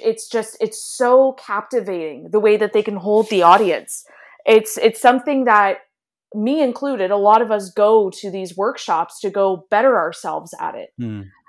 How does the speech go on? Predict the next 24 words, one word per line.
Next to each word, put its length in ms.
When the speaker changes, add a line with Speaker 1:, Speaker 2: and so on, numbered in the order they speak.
Speaker 1:
Uh, 280
and, 140
and 220
the 60
better, 320
and 260
it's 200
like 160
they 120
don't 200
even 260
try. 480
It's 360
the 100
fact 340
that 260
if 160
they 140
make 260
it 120
look 320
easy, 540
it's 160
hard. 420